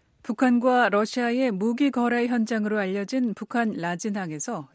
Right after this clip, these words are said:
대형 선박이 또 발견됐습니다. 북한군의 러시아 파병 소식이 알려진 이후 입항한 첫 선박인데요.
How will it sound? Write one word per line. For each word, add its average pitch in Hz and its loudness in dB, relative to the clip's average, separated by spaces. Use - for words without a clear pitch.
대형 226 -2
선박이 208 -2
또 285 -2
발견됐습니다. 170 -8
북한군의 254 2
러시아 208 0
파병 294 2
소식이 269 -2
알려진 226 0
이후 196 -4
입항한 202 -4
첫 - -8
선박인데요. 202 -4